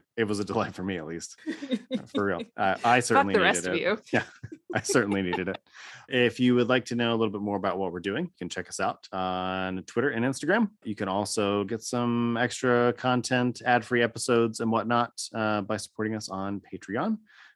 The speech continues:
Speaker 1: Uh, additionally, you can also get a life verse, uh, if you support us at the Youth Pastor tier. That is patreon dot com slash go home bible. I'm Justin. I am Justin D Gentry at,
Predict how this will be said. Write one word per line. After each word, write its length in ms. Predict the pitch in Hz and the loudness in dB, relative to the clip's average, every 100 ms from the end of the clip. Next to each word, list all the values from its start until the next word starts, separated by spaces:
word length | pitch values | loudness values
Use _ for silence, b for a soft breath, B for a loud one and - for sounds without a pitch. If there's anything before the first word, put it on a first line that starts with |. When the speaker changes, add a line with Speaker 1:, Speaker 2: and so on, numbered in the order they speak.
| - | -12
Speaker 1:
Uh, 320 | 87 85 82 78 | -8 -6 -6 -8
additionally, 420 | 85 85 - 95 | -8 -10 -6 -6
you 60 | 92 | -4
can 100 | 98 | -4
also 180 | 101 - | -4 -4
get 100 | 151 | 0
a 40 | |
life 180 | 196 190 | 0 0
verse, 420 | 95 87 - - - | -4 -4 -8 -12 -8
uh, 40 | 92 | -8
if 180 | 87 | -8
you 440 | 95 92 92 92 90 | -8 -6 -4 -6 -8
support 280 | - 104 98 | -8 -6 -6
us 60 | - | -8
at 60 | |
the 80 | - | -6
Youth 160 | 107 107 | -4 -2
Pastor 260 | 117 113 - | -4 -6 -2
tier. 280 | 143 147 - - | 2 2 0 -8
That 140 | 92 | -6
is 100 | 90 | -6
patreon 440 | - 98 101 95 95 | -6 -4 -2 -2 -2
dot 200 | 95 - | -4 -4
com 520 | 110 110 110 110 107 | -2 0 0 0 -2
slash 420 | - 107 104 98 | -4 -4 -4 -4
go 240 | - 98 98 | -4 -4 -2
home 420 | 107 110 107 - - | -2 0 0 -4 -8
bible. 580 | 90 104 139 185 214 - b _ - | 0 4 4 4 2 -2 b _ 0
I'm 180 | 139 151 | 4 4
Justin. 460 | 127 131 175 185 120 | 4 2 0 0 0
I 200 | 110 117 | 2 2
am 280 | 117 113 | 2 2
Justin 320 | 107 117 117 110 | 0 -2 0 0
D 140 | 113 | 0
Gentry 580 | 98 139 156 120 143 - | 2 2 2 2 2 2
at, 400 | 104 107 107 | 2 2 2